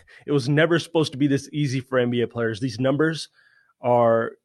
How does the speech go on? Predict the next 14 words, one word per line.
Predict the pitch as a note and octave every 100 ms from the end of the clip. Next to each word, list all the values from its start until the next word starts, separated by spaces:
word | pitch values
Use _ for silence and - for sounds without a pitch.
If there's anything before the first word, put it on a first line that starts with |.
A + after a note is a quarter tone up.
| _ _
more | C#3 C3+ C3+
inflated | B2+ C3+ C3 A#2+
than | A#2+
ever | A2 G#2
now. | G2 F#2 -
And | C#3
I'm | E3+
not | F#3+ F#3
taking | F3+ D#3+
away | C#3+ C3
anything | D3+ D#3+ D3+
from | C#3 C#3
these | D3
guys. | A#2+ C#3+ C#3 C#3